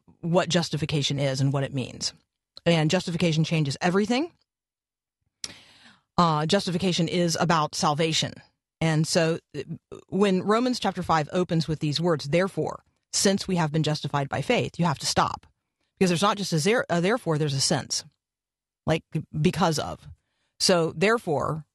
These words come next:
because we have been, uh, since we have been justified by faith." So you have to stop right there and you have to ask yourself, "Is that true of me?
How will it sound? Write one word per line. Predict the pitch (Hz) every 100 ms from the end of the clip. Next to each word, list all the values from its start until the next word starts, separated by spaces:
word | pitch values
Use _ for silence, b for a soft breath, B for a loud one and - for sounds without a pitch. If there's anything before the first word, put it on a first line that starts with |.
| 143
because | 156 185 208 165 - - - - _
we | 160 185
have | 175 165 151
been, | 175 160 - - _ _ _ _ _ -
uh, | 143
since | - 208 208
we | 185
have | 165 147
been | 165 151 - - -
justified | 185 185 160 151
by | 147
faith." | 151 170 147
So |
you | 208
have |
to | 196
stop | - 285 240
right | 175
there | 156
and |
you | 156
have | 151
to | -
ask | 185 214 180
yourself, | 156 139 -
"Is | 151
that | 156
true | - 214
of | 147
me? | - -